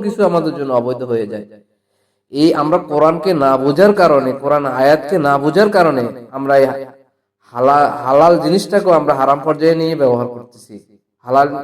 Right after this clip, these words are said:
হালাল ইনকামটাকে আমরা হারাম হিসাবে উপার্জন করতেছি, তাই আমাদের সফলতা আসতেছে না। আল্লাহ বলে দিচ্ছেন, সফলতা হতে গেলে তোমাদের কি করতে হবে? আমি আপনাদের সামনে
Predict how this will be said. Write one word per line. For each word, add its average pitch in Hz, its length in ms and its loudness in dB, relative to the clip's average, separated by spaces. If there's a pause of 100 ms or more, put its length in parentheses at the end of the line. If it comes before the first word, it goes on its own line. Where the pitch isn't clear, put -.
হালাল 147 320 2
ইনকামটাকে 175 480 -2
আমরা 151 180 0
হারাম 135 260 -2
হিসাবে 165 280 -2
উপার্জন 131 380 -4
করতেছি, 113 460 -20 (440)
তাই 127 100 -8
আমাদের 131 240 -2
সফলতা 160 460 -8
আসতেছে 147 340 -10
না। 113 100 -12
আল্লাহ 175 260 0
বলে 185 220 4
দিচ্ছেন, 196 420 -2
সফলতা 175 520 -6
হতে 165 240 -6
গেলে 226 180 -6
তোমাদের 208 320 -4 (200)
কি 240 100 -16
করতে 233 280 -8
হবে? 110 240 -6 (1120)
আমি 156 140 -2
আপনাদের 190 380 0
সামনে 180 220 2